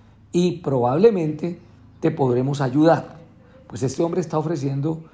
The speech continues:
mil millones de dólares por un par de ojos.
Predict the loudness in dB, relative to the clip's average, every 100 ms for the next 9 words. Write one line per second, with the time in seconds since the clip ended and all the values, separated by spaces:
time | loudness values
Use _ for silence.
0 | -20 _ -10 -4 0 2 2 0 -8 -6
1 | -4 -2 0 0 0 -4 -10 -20 -12 -2
2 | -2 2 2 2 0 -2 -8 -18 -20 -6
3 | -4 -4 -4 -4 0 -2 -2 -10 -20 _